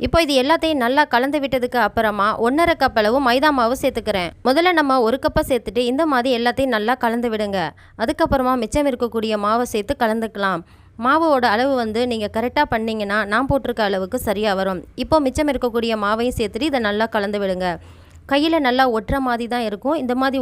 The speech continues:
ஒட்டும் போது எல்லா மாவையும் சேர்த்ததுக்கு அப்புறமா கைகளை வந்து நல்லா கழுவிட்டு அதுக்கப்புறமா மிக்ஸ் பண்ணி எடுக்கும்போது தான் கைகள்ல நமக்கு ஒட்டாம வரும். இந்த ஸ்டேஜ்ல கையை கழுவுனதுக்கு அப்புறமா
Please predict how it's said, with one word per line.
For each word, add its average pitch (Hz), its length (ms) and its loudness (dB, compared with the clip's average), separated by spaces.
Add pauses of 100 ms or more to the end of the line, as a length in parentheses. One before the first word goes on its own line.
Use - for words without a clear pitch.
ஒட்டும் 247 240 -2
போது 226 140 -2 (120)
எல்லா 247 260 0
மாவையும் 233 400 0
சேர்த்ததுக்கு 233 520 -2
அப்புறமா 202 320 -4 (120)
கைகளை 269 380 0
வந்து 240 240 -2
நல்லா 208 240 -2 (100)
கழுவிட்டு 233 400 -2 (140)
அதுக்கப்புறமா 240 580 -2
மிக்ஸ் 196 220 -8
பண்ணி 233 220 -2
எடுக்கும்போது 202 500 -4
தான் 302 120 -2 (440)
கைகள்ல 277 420 2
நமக்கு 220 300 -4
ஒட்டாம 208 420 -2
வரும். 185 180 -4 (160)
இந்த 320 180 2
ஸ்டேஜ்ல 262 360 2 (140)
கையை 196 320 0
கழுவுனதுக்கு 226 500 0
அப்புறமா 202 320 -2